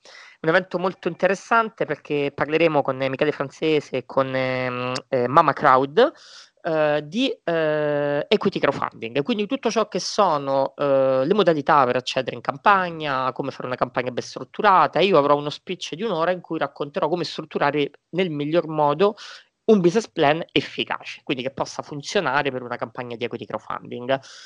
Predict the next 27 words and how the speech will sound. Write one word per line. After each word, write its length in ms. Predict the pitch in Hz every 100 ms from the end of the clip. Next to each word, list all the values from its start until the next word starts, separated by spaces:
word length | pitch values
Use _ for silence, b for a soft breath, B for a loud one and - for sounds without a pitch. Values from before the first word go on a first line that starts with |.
| B
E 120 | B 214
poi 100 | 156
ci 60 |
saranno 280 | - 135 135
altri 220 | 139 -
interventi 440 | 127 127 120 131 120
di 60 |
tanti 260 | 120 117 -
altri 260 | 123 _ 120
miei 160 | 120
amici 300 | 117 143 -
e 80 | 135
colleghi, 680 | - 180 139 143 120 117 117
insomma 240 | 113 139
una 140 | 135 135
giornata 340 | 151 147 135
molto 220 | 123 -
intensa 440 | 156 139 127 127 135
e 40 |
sarà 420 | - 120 113 110
a 60 | -
Roma. 360 | - 110 113 117 _
Per 120 | 147
chi 280 | - 143 139
interessa, 500 | 147 214 196 - 135
crowd 300 | - 156 147
generation 920 | 127 127 135 131 - - 139 139 147